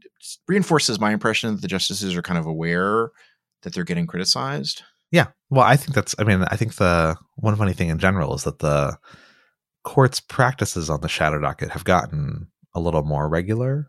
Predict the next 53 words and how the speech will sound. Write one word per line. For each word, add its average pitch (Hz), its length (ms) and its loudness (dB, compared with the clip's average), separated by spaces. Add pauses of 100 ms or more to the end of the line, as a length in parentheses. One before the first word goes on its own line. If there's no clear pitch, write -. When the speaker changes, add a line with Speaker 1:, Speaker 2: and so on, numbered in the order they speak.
Speaker 2:
and 117 120 -2
Speaker 1:
Hmm. - 60 -2
Speaker 2:
thoughtful 123 420 2
in 104 120 -2
general 113 440 -2 (160)
in 120 80 -4
the 120 60 2
past 127 260 -4
five 131 200 0
years. 135 420 -4 (360)
They 80 80 -4
write 82 200 4
more 85 100 4
opinions 80 360 -2
than 80 100 -4
they 78 80 0
used 76 320 -4
to. 76 400 -2
They 76 120 -6
note 78 220 -4
more 76 120 -2
dissents 78 340 -4
than 78 120 -6
they 73 100 -4
used 76 340 -8
to. 73 680 -4 (600)
They 131 100 -8
sometimes 78 800 -2 (420)
make 80 120 -4
a 73 80 -6
little 73 200 -4
bit 76 80 -6
of 71 80 -8
explanation 73 500 -8
to - 80 -10
ex-, - 120 -16
<laughs> - 280 -10
effort 101 180 0
to - 80 -4
explain - 200 0
what 76 60 -4
they're 80 100 -2
doing, 78 560 -2 (440)
like, 85 180 0 (260)
just 120 200 2
in 120 60 6
a 110 60 2
way 92 100 6
they 78 120 2
weren't 76 200 -4
nearly 69 220 -4
as - 100 -4
self-conscious - 760 -6